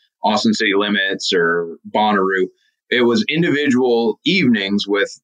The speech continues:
a lot of performers. It was Adele one night. It was the Stones one night. Elton John did a night. The Eagles did a night. It was just a very cool thing. Pearl Jam did a couple of nights. Duran Duran.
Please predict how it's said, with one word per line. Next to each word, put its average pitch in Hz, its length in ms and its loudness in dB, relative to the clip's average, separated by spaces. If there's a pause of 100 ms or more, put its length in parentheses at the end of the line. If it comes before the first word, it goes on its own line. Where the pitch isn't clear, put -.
(140)
a 92 60 -16
lot 117 260 2
of 92 60 -2
performers. 87 500 -10
It 90 60 -4
was 85 340 -10
Adele 104 420 0
one 104 200 0
night. 101 340 0
It 90 60 -2
was 90 140 -2
the 87 60 -10
Stones 101 360 -2
one 95 160 -2
night. 95 200 -2
Elton 92 240 -2
John 110 300 0
did 107 140 0
a 101 60 0
night. 101 400 -2
The 92 80 -8
Eagles 120 440 0
did 107 140 0
a 101 80 0
night. 98 300 0
It 95 60 -2
was 143 280 0 (220)
just 113 220 -2
a 95 100 -2
very 104 280 0
cool 98 200 0
thing. 104 200 -4
Pearl 123 240 0
Jam 117 220 0
did 113 140 0
a 110 40 0
couple 113 260 0
of 104 60 0
nights. 104 400 -2
Duran 101 300 0
Duran. 95 640 -2